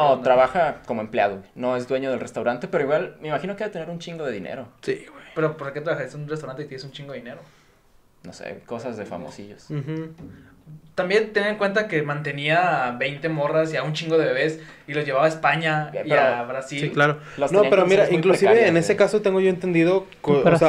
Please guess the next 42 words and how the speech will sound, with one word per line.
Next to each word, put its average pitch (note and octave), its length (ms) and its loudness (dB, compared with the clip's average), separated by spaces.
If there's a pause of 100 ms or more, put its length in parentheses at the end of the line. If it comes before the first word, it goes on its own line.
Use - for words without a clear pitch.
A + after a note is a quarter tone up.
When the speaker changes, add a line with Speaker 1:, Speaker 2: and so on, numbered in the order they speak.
Speaker 4:
Brasil. C3 100 2
Speaker 3:
volvemos E3+ 380 6
a F#3+ 60 6
lo D#3 120 6
de C#3 80 6
la C3 100 4
sentencia, D3+ 580 -2 (580)
que D#3+ 100 2
una D#3+ 160 6
vez E3+ 120 2
se F#3+ 60 0
le F#3 60 0
escapó D3+ 320 0
una, D3+ 580 2 (120)
una D3 220 -4
niña D3+ 320 -4 (460)
y D3+ 120 -2
fue - 140 2
a A#2+ 40 4
la - 120 4
policía C#3+ 460 -2 (280)
y C#3 60 -2
la C3 120 4
policía A#2+ 280 -4
lo C3+ 120 -4
que C3 100 -6
hizo C3 120 -6
fue B2+ 140 0
regresarla B2 680 -2
con C3 160 -8
él. B2 140 -10 (480)
Speaker 1:
Ah, D#3 240 -2
fue D3 120 -8
como D3+ 120 -6
de C#3 80 -6
que - 40 -12
esta D#3+ 120 -10
niña D#3 120 -6
está D3 140 -4
loca, A#2+ 280 -6
¿o A#2 80 -16
qué? A#2+ 180 -18